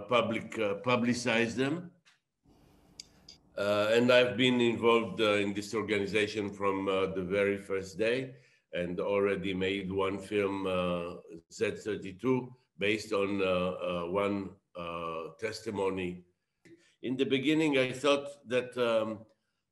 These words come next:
uh, just compiling the testimony, the testimonies one after the other under some kind of, uh,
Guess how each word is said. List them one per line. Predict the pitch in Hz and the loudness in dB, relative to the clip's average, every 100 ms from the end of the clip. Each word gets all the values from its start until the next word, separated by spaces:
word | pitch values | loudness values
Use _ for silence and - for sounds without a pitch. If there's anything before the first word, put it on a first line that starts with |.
| _ 87 | _ -8
uh, | 98 98 98 98 98 95 - _ _ _ _ _ _ _ _ _ _ _ _ _ - - | -4 -4 -4 -4 -6 -8 -14 _ _ _ _ _ _ _ _ _ _ _ _ _ -20 -20
just | - 123 - - - - _ _ _ - | -4 -4 -4 -8 -18 -20 _ _ _ -4
compiling | 127 120 123 139 151 160 156 151 143 | -2 -2 -2 2 4 2 2 0 -2
the | 117 113 - | -6 -8 -4
testimony, | 135 135 147 127 120 117 117 113 110 113 _ _ _ | -4 -2 -2 2 4 2 0 -2 -8 -14 _ _ _
the | 117 120 135 | -8 -2 -2
testimonies | 135 135 127 123 123 110 | 0 0 2 2 0 0
one | 117 131 | 0 2
after | 123 123 131 113 | 0 -2 -2 -2
the | 107 110 104 113 | -2 -2 0 -2
other | 113 110 - - _ | 0 -2 -2 -12 _
under | 104 113 113 104 | -2 0 2 0
some | 123 117 120 | 0 -2 0
kind | 120 117 110 110 | 0 0 0 0
of, | 98 98 | 0 0
uh, | 98 95 92 | 0 2 0